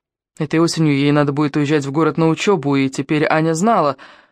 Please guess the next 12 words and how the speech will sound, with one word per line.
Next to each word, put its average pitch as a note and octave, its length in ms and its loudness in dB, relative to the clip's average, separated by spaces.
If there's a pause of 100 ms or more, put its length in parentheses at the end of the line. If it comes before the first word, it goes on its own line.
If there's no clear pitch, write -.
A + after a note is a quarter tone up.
(120)
что - 260 -4
заработала C#3+ 500 0
достаточно D3+ 580 -2
денег, E3 300 -2
чтобы C#3 320 -4
купить D#3 320 -4
для C#3 140 -6
себя C#3 260 0
обновы. C3 480 0 (580)
Будет D#3 280 -2
что - 160 0
надеть, A3+ 440 0